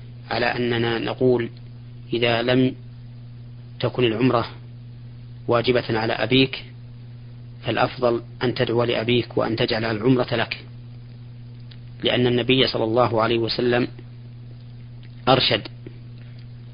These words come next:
أمته إلى الدعاء دون هبة الثواب، فقال صلى الله عليه وسلم: "إذا مات الإنسان انقطع عمله إلا من ثلاثة،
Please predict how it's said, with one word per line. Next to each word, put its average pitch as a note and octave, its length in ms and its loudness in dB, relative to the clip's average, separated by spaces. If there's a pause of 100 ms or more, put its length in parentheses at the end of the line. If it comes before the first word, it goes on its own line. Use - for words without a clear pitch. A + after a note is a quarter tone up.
(180)
أمته A#2+ 420 4 (1400)
إلى A#2+ 100 2
الدعاء A#2+ 540 4 (1700)
دون C3+ 160 8
هبة A#2+ 320 2
الثواب، A2 380 0 (1400)
فقال A#2 360 4
صلى C3 180 0
الله A2+ 340 4
عليه A2 100 2
وسلم: A#2 520 0 (720)
"إذا A#2 140 6
مات A#2+ 220 6
الإنسان A#2 440 2
انقطع A#2 420 4
عمله B2+ 340 8
إلا C3 280 6
من B2 120 6
ثلاثة، A2+ 460 2